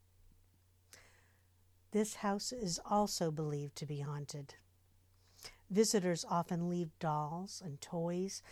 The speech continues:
as gifts for the ghost children who still reside there. Many people believe that the property that both of these houses sit on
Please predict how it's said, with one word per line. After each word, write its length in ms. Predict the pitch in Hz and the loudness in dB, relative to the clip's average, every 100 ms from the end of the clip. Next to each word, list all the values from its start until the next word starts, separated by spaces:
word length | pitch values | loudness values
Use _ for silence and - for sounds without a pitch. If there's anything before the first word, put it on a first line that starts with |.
| - - | -16 -2
as 180 | 214 190 | 0 4
gifts 420 | 220 214 - - | 4 4 0 -8
for 160 | - 202 | 0 2
the 80 | 190 | 2
ghost 600 | 175 196 190 160 - - | 4 6 6 6 -2 -4
children 580 | - 165 147 139 135 151 - - - _ _ - | -4 -2 -4 -6 -8 -10 -16 -20 -20 _ _ 0
who 120 | 180 | 2
still 420 | - - 202 185 | 2 4 6 8
reside 540 | 160 147 156 143 143 - | 6 2 0 -2 -4 -8
there. 320 | 147 143 151 - _ _ _ _ - - - - - - - - - - - - | -8 -8 -12 -18 _ _ _ _ -20 -20 -20 -20 -20 -20 -20 -20 -20 -20 -18 -2
Many 360 | 226 254 302 311 | 4 4 4 2
people 400 | - 220 190 170 | 0 -2 0 0
believe 680 | 175 170 196 165 143 - - - - - 190 | 2 4 4 2 -2 -10 -18 -18 -14 -4 0
that 300 | 196 185 - | 4 4 2
the 180 | 180 180 | -2 -2
property 520 | - 220 214 220 208 202 | 0 2 2 2 2 2
that 240 | 190 170 - | 2 0 -2
both 440 | 175 185 214 247 | -2 6 6 6
of 140 | 226 185 | 2 2
these 240 | 196 - | 0 2
houses 420 | 202 214 - 185 | 0 2 2 0
sit 260 | - 262 262 | 4 4 4
on 300 | 165 160 | 2 -2